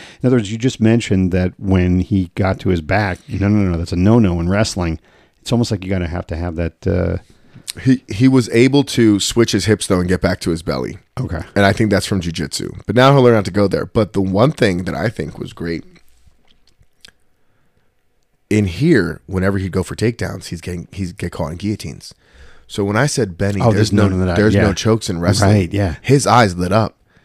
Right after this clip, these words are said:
Speaker 1: Yeah.
Speaker 2: He's like, "They can't choke me?" And I was like,
Speaker 1: <laughs>
Speaker 2: "Nope." And he goes, he loves it. Max saw him a couple weeks ago, like, two weeks ago. He goes, "What's up, Benny?" He goes, "How are you, dude?" He's like, "You missed jujitsu?" He goes, "No,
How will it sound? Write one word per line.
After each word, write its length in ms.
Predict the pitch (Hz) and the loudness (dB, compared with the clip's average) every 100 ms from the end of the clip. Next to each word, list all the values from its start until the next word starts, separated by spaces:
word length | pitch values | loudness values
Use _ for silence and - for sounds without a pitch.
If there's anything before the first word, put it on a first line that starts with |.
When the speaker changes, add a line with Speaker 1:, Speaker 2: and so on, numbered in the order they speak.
| _ | _
Speaker 1:
Yeah. 100 | 107 | -2
Speaker 2:
He's 160 | 120 117 | 2 4
like, 260 | 110 - - _ | 4 2 -8 _
"They 140 | - 95 | -2 -2
can't 300 | - 95 - | 0 -2 0
choke 300 | 101 90 110 | -2 -2 2
me?" 160 | 135 135 | 2 2
And 80 | |
I 20 | 92 | -2
was 140 | 90 | 0
like, 100 | 82 | 8
Speaker 1:
<laughs> 320 | 127 107 - | 10 10 8
Speaker 2:
"Nope." 280 | 123 135 - | 8 8 6
And 100 | 117 | 4
he 80 | 110 | 4
goes, 500 | 98 95 90 131 - _ _ _ _ _ _ _ _ _ _ _ | 4 2 0 -4 -14 _ _ _ _ _ _ _ _ _ _ _
he 600 | _ - 123 123 127 127 - _ | _ 2 4 4 2 -2 -10 _
loves 380 | 101 104 107 95 | -2 2 2 0
it. 140 | - - _ _ _ | -6 -10 _ _ _
Max 340 | - 107 127 - | -2 0 0 2
saw 200 | 117 113 | 2 2
him 140 | 101 | 0
a 40 | |
couple 220 | 98 101 98 | -2 -2 0
weeks 220 | 104 - | 0 0
ago, 140 | 90 | -2
like, 140 | 85 85 | -2 -2
two 120 | 107 | -2
weeks 160 | 92 | -2
ago. 100 | 92 90 | -2 -2
He 120 | 92 | -2
goes, 240 | 92 90 - - - _ | -4 -6 -12 -20 -20 _
"What's 200 | 107 107 | -8 -2
up, 200 | 156 135 | 0 0
Benny?" 220 | 131 135 143 | -4 -4 -4
He 40 | |
goes, 180 | 135 127 | -2 -2
"How 160 | 131 143 | 0 2
are 120 | 143 | 4
you, 120 | 131 | 4
dude?" 220 | 131 143 | 4 4
He's 120 | 131 | 2
like, 160 | 120 104 | 0 0
"You 80 | 117 | 4
missed 220 | 139 - | 4 2
jujitsu?" 600 | 127 113 139 - 165 160 _ _ _ _ | -2 0 -2 2 2 0 _ _ _ _
He 140 | 104 | 0
goes, 160 | 110 104 | 2 4
"No, 340 | 120 120 113 | 6 6 4